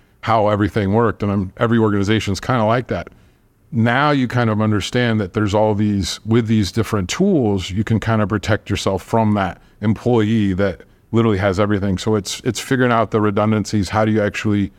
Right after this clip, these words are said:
create the scalability, but having, putting the, the people that are really embracing it? And sooner or later, just like everything, as the technology adopts, you know, everyone's gonna have to adopt these technologies. You know, it's, everyone's gonna have to use these things to even compete,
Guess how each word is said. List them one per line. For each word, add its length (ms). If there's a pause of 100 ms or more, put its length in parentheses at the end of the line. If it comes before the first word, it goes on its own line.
(460)
create 500
the 140
scalability, 1120
but 180
having, 500 (120)
putting 360
the, 220 (300)
the 100
people 380
that 100
are 100
really 220
embracing 440
it? 180 (320)
And 160
sooner 300
or 40
later, 300
just 240
like 160
everything, 440
as 300
the 100
technology 640
adopts, 580 (440)
you 100
know, 180
everyone's 580
gonna 220
have 260
to 100
adopt 280
these 160
technologies. 760
You 80
know, 240 (100)
it's, 460
everyone's 400
gonna 120
have 260
to 80
use 340
these 220
things 320
to 100
even 220
compete, 420